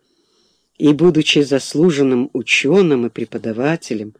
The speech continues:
самые наисложнейшие разделы квантовой механики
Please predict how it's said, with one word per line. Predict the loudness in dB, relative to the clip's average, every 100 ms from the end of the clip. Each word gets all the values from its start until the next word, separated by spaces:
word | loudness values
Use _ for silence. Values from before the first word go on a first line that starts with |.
| _ _ _ _ _ _ _ _ _
самые | -10 -2 0 2 2
наисложнейшие | 2 2 0 0 0 2 2 2 0 0
разделы | 0 -2 -2 0 2 0
квантовой | -2 -2 -2 -4 -2
механики | -2 -4 -2 0 0 -4 -6